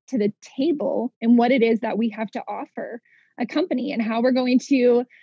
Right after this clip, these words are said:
come alongside them and help them, you know, solve their problems,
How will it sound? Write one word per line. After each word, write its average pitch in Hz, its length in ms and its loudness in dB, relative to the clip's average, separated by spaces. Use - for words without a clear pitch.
come 294 180 -2
alongside 311 560 -2
them 277 160 -4
and 247 120 -4
help 254 280 -8
them, 254 400 -6
you 247 160 -6
know, 220 280 -6
solve 254 440 -4
their 302 140 0
problems, 262 560 -6